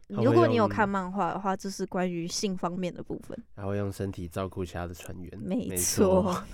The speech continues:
Speaker 1: <laughs> 好，你继续讲。
Speaker 2: 然后，因为他觉得自己不值得被爱嘛，但是他在下潜到，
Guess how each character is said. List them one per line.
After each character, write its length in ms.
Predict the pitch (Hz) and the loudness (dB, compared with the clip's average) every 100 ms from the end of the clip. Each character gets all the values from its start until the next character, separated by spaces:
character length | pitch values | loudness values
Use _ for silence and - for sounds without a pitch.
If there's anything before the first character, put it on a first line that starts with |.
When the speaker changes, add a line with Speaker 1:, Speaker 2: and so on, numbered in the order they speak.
| 370 330 339 320 285 294 - - 127 - | -10 -8 -8 -6 -4 -6 -4 -6 -6 -6
Speaker 1:
<laughs> 0 | |
好， 140 | 95 | -4
你 40 | |
继 100 | 92 | -2
续 60 | 95 | -2
讲。 160 | 92 87 - | -4 -12 -12
Speaker 2:
然 200 | - 196 | -4 0
后， 380 | 214 208 202 190 | 4 4 4 4
因 80 | 240 | 2
为 40 | |
他 160 | 269 285 | 4 4
觉 140 | 226 | 4
得 340 | 196 190 185 185 _ | 2 4 2 0 _
自 160 | - 214 | -6 -2
己 220 | 202 185 | 0 0
不 120 | - | -2
值 200 | 214 185 | -2 -2
得 120 | 170 | -2
被 200 | - 190 | 4 4
爱 200 | 147 185 | 6 2
嘛， 240 | - 110 240 | 0 -8 0
但 140 | 240 247 | 2 4
是 40 | |
他 240 | 262 233 226 | 2 2 2
在 540 | 240 226 196 180 170 | 2 2 4 2 0
下 300 | - 247 190 | 2 4 4
潜 360 | - 185 160 175 | 0 -6 -6 0
到， 280 | 185 175 | 2 2